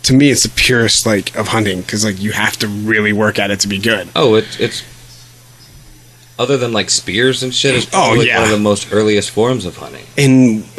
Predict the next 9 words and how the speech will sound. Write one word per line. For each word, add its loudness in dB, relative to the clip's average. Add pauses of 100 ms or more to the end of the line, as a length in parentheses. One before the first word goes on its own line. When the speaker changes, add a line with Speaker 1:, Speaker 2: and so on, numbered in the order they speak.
(220)
Speaker 1:
one 2
of 6
the 6
main, 4
I 2
mean, 4
literally 4 (400)
the 4
main, 4